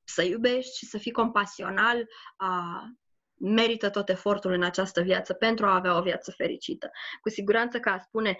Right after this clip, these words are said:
„Scopul vieții este hrănirea unei inimi calde și bune”, sunt, sunt niște gânduri care pot rămâne agățate undeva în spatele minții,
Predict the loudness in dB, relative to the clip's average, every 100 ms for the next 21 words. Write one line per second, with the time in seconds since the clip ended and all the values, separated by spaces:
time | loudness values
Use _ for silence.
0 | -8 -2 -2 2 2 4 2 4 -2 0
1 | -4 0 0 0 0 0 0 0 0 2
2 | 2 0 0 0 2 0 -6 -8 -8 -6
3 | -4 -2 -2 -6 -20 _ _ -4 4 4
4 | 2 -8 _ _ -16 -12 0 2 2 2
5 | 0 0 4 8 8 6 4 2 0 -2
6 | -2 -4 0 0 2 4 6 6 4 2
7 | 0 -4 2 2 2 -2 -2 0 -2 2
8 | 2 2 -2 -4 -2 0 -2 -4 0 4
9 | 4 2 -2 -8